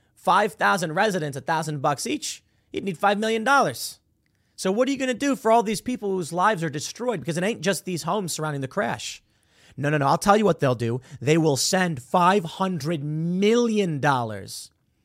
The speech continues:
Five hundred million dollars. That's remarkable.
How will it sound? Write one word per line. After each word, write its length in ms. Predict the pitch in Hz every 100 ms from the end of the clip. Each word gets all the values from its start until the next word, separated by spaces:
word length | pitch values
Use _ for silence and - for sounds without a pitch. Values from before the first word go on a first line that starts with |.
| _ _ _ _ _
Five 500 | _ - 254 269 233
hundred 640 | 208 180 233 247 226 240
million 380 | 220 226 220 214
dollars. 560 | 196 170 120 127 - - _ _ _ _ _ _ _ _ _ _ -
That's 200 | 135 151
remarkable. 540 | 135 131 117 104 104